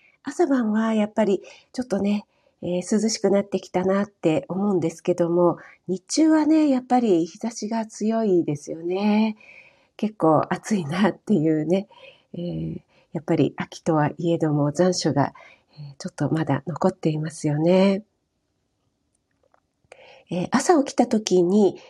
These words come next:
えー、まだね、月が見えたんですけども、朝見る月っていうのもね、また結構いいもんですよね。はい。あのー、中秋の名月が九月二十一日でしたかね、今年は。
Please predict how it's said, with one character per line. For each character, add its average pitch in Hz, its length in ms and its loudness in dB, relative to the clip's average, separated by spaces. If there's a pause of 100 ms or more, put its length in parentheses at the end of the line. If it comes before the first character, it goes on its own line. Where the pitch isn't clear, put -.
(120)
え 180 140 -4
ー、 185 40 -4
ま 254 120 -2
だ 180 120 -4
ね、 160 160 -4
月 311 320 -2
が 156 260 -4
見 214 220 0
え 180 80 0
た 143 180 -8
ん 147 120 -8
で 147 100 -8
す - 160 -20
け 151 140 -4
ど 143 140 -6
も、 160 360 2 (520)
朝 320 260 0
見 220 140 2
る 180 140 0
月 - 260 -6
っ 180 60 -2
て - 140 -6
い 160 60 0
う 156 40 -6
の 151 100 -6
も 147 140 -4
ね、 156 220 -2
ま 151 160 -6
た 160 180 -6
結 190 240 -4
構 156 360 0
い 196 220 4
い 160 40 0
も 170 180 0
ん 156 240 0
で 156 100 -2
す - 160 -12
よ 151 140 -6
ね。 196 640 0 (720)
は 175 320 -6
い。 160 160 -6 (320)
あ 180 180 -10
の 170 540 -4
ー、 - 20 -20 (1200)
中 277 220 0
秋 294 260 2
の 285 100 4
名 285 300 2
月 214 360 -4
が 202 180 -4
九 - 180 -18
月 262 540 -4
二 240 200 -2
十 156 500 2
一 233 280 -4
日 226 1080 -4
で 160 100 -8
し - 100 -16
た - 100 -12
か - 140 -12
ね、 277 160 2
今 247 140 -4
年 180 260 -4
は。 143 220 0